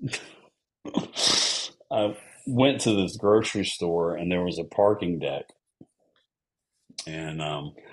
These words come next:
the parking deck, uh, had a guy actually working the,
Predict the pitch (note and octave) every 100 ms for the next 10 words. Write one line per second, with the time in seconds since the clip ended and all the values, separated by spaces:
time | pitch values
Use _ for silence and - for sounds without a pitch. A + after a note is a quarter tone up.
0 | - _ _ - - A#2+ B2 F#2 E2 D#2
1 | D#2 - - - _ _ _ _ _ _
2 | _ _ _ _ _ _ _ - - -
3 | _ _ _ _ _ _ _ _ _ _
4 | _ _ _ _ - F#2 D#2+ E2+ E2 E2+
5 | D#2 - - F2+ - F2 D#2 D2 - _
6 | _ _ _ _ _ _ _ _ _ _
7 | _ _ - F2+ E2+ D#2+ D#2+ D#2 D2+ D2